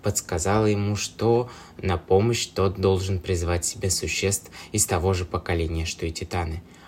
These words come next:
а именно циклопов. Но чтобы они могли помочь, нужно их освободить из Тартара, ужасной бездны, полной вечной тьмы, куда тех заключил Кронос. После освобождения циклопы в благодарность присоединились к битве против титанов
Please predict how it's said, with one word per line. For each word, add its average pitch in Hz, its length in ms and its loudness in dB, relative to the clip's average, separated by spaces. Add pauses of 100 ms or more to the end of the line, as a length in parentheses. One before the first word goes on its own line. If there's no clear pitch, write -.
а 85 140 0
именно 85 300 2
циклопов. - 540 0 (320)
Но 104 120 -8
чтобы 123 300 -6
они 123 180 -2
могли 107 540 0 (240)
помочь, - 580 -4 (280)
нужно 135 420 -2
их 127 160 -4
освободить 107 640 0
из - 180 -4
Тартара, 82 580 -4 (340)
ужасной 104 520 2
бездны, 92 560 2 (240)
полной 90 280 4
вечной 82 360 -2
тьмы, 82 380 -4 (160)
куда 82 220 -2
тех 82 260 -6
заключил 80 640 -6
Кронос. - 580 -6 (300)
После 123 320 -4
освобождения 117 960 -2
циклопы 135 480 0
в 101 100 -4
благодарность 107 800 2
присоединились 95 760 -2
к 92 120 -6
битве 98 440 -2
против 92 380 -4
титанов 90 520 -2